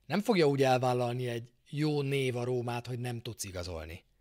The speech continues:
Neki majd megint adni kell egy jókora, ö, átigazolási keretösszeget, ö, ami nem lehet nagyon ilyen, ha hetven millió euró alatti. Tehát ha most nem spórolsz,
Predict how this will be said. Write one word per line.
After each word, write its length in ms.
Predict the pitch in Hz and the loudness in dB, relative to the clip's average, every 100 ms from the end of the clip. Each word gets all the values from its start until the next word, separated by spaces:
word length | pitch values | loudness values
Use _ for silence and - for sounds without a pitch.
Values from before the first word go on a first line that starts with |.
| _ | _
Neki 260 | 139 160 196 | 0 2 2
majd 180 | 233 | 2
megint 420 | 247 240 165 160 151 | 2 0 0 -2 -2
adni 300 | 139 135 123 | -2 -2 -2
kell 260 | 131 123 | 0 2
egy 160 | 123 139 | 2 4
jókora, 640 | 175 131 - 107 92 87 _ _ _ _ - | 4 4 -2 -8 -8 -12 _ _ _ _ -16
ö, 220 | 107 104 95 - | -12 -12 -14 -8
átigazolási 1000 | 131 135 123 123 117 107 107 - 98 - | -6 -4 -4 -4 -6 -6 -8 -8 -10 -8
keretösszeget, 920 | 127 139 135 165 - 190 190 208 - _ _ _ _ _ _ _ _ | -2 0 2 2 4 2 2 0 -4 _ _ _ _ _ _ _ _
ö, 100 | 151 143 _ _ _ | -14 -14 _ _ _
ami 220 | - 170 | 0 4
nem 200 | 214 190 | 6 6
lehet 340 | 147 131 131 - | 4 4 2 0
nagyon 420 | 135 127 127 123 | -2 0 -2 -2
ilyen, 240 | 123 123 | -4 -4
ha 120 | 113 131 | -4 -4
hetven 480 | 131 139 135 123 | -2 -2 -4 -6
millió 260 | 120 117 110 | -6 -6 -6
euró 280 | 110 104 98 | -8 -8 -10
alatti. 460 | 85 78 - - _ _ _ _ | -10 -12 -18 -20 _ _ _ _
Tehát 160 | 98 | -12
ha 60 | 107 | -4
most 260 | 151 185 175 | 0 2 0
nem 200 | 156 135 | -2 -2
spórolsz, 800 | - 127 120 131 196 208 - | -4 -6 -4 0 0 0 -6